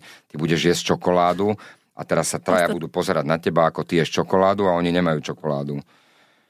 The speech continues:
Speaker 1: Že ale prečo? A to dieťa sa pýta, že prečo? Veď to je moja čokoláda. Nie, pretože to sú tvoji kamaráti, to sú tvoji blízki a
Speaker 2: Mhm.
Speaker 1: oni keď so sebou nemajú čokoládu, tak ty sa musíš rozdeliť s tým, e,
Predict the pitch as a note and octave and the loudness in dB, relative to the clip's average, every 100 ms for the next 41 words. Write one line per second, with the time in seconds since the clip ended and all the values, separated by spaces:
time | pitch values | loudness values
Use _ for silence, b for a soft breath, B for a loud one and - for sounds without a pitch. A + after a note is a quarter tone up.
0 | - - E2 E2+ A2 G#2 A#2 F2+ - - | -6 0 0 2 -2 -2 -8 -12 -18 -20
1 | - - - - - D#2 F2+ F3 - - | -20 -8 -8 -8 -8 0 0 0 -4 -4
2 | A2+ E2 F2 E2 A2+ A#2+ E2 D#2 E2+ F2 | -4 -2 -2 -2 -2 -2 -4 -4 -2 0
3 | F#2+ - - C#2+ C#2 C#2 C2+ - G#2+ G2+ | 0 -2 -4 -4 -2 -4 -6 0 2 2
4 | D2+ - D2 D#2 - D#2 - - D2+ - | -2 -2 -4 -6 -8 -12 -8 -4 -4 -2
5 | G#2 D#2 C2+ - - - - D#2+ D2 D#2 | -2 -2 -6 -12 -14 -12 -4 -2 0 0
6 | D2+ - B2 C3+ - G3+ G#3+ - D#2 - | 0 -2 0 2 4 4 2 -2 -4 -6
7 | - B1+ D2 G2 G#2 - A#2 A#2 A#2 A#2 | -8 -6 -2 0 0 -4 0 2 2 -2
8 | G#2+ A2+ - A#2+ D3 D#3 D2+ D2 E2+ F#2+ | -6 -6 -2 2 2 0 -2 0 0 0
9 | G2 F#2+ - G2 G#2 | -2 -2 0 2 2